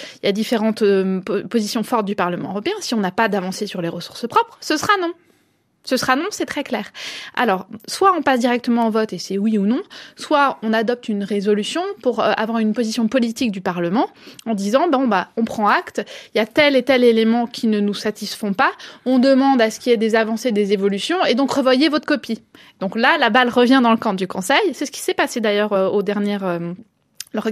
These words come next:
lors des dernières dé-, négociations en deux mille treize. Euh, et puis, euh, voilà, c'est, c'est le principe de, de la négociation aussi, hein. Chacun, on a, on a,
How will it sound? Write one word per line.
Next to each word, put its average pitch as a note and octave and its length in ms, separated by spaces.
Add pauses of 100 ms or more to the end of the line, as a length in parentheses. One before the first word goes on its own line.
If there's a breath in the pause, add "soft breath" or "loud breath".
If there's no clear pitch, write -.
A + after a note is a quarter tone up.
lors A3 160
des G#3+ 120
dernières A3 340
dé-, G#3 80
négociations G#3 720
en G3 40
deux F3+ 100
mille F#3 140
treize. - 200 (640 loud breath)
Euh, F#3+ 1080 (120)
et G#3 80
puis, E4 240
euh, F#3+ 420
voilà, F3 240
c'est, - 160
c'est D4 120
le A#3+ 40
principe C4+ 340
de, B3 140
de A3 120
la A3 120
négociation G3+ 580
aussi, G#3 260
hein. G#3+ 120 (220 loud breath)
Chacun, C4 520
on G#3+ 140
a, G#3 60 (180)
on G3+ 120
a, F#3 200